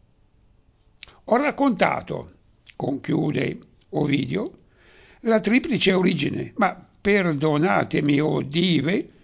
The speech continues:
io non ho l'arbitrio di sciogliere la lite. Ma che se ne avesse anche il poeta proferito la sua assistenza,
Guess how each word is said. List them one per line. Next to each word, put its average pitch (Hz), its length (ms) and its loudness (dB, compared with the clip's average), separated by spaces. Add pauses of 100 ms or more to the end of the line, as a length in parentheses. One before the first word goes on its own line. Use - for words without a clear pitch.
(420)
io 196 360 4
non 220 280 2
ho 214 380 6
l'arbitrio 196 720 0
di 160 160 0
sciogliere 160 460 0
la 147 120 2
lite. 175 380 -2 (2000)
Ma 208 200 -4 (420)
che 233 220 2
se 175 260 2
ne 170 140 2
avesse 151 480 2
anche 151 300 4
il 135 100 -2
poeta 156 540 0
proferito 156 720 -2
la 147 120 0
sua 156 220 -4
assistenza, 151 880 -4